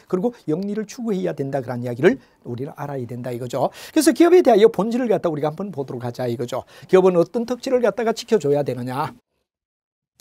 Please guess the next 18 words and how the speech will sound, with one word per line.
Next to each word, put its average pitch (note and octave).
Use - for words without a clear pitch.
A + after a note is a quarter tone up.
첫째, G#3
기업은 D4
반드시 F#3+
뭐가 F#3
되느냐? D#3
우리가 F#3
봤을 D3
때 G3
소유와 G#4+
경영이 G3
분리돼야 F3
된다. B2+
그런 E3
이야기를 D3+
갖다 G#3
우리가 G3
자주 E3
씁니다. A#2